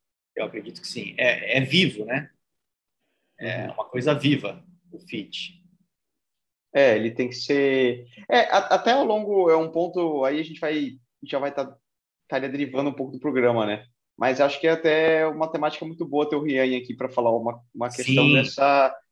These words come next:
Speaker 2: como o teu corpo muda ao longo do ano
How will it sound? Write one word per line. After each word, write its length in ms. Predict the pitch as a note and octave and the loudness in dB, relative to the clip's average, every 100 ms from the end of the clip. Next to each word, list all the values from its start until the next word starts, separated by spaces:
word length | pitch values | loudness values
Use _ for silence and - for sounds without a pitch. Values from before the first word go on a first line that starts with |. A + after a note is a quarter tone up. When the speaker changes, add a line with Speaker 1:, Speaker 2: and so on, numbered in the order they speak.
| _ - | _ 0
Speaker 2:
como 280 | F3 G3+ | 2 2
o 100 | G#3 | 0
teu 220 | - F3 - | 4 4 4
corpo 500 | E3+ E3+ E3 F#3+ F3+ | 2 2 -2 -2 -2
muda 580 | D3 C#3+ E3+ E3 D#3+ - _ _ _ | -2 2 2 2 -2 -4 _ _ _
ao 240 | B2 C#3+ | 2 2
longo 580 | C#3 C3 C3+ C#3 C3 C#3 | 2 0 -2 -4 -8 -8
do 560 | B2 C3+ C3+ C3 B2+ B2 | -6 -4 0 2 6 6
ano 360 | B2+ D3+ - | 6 4 -8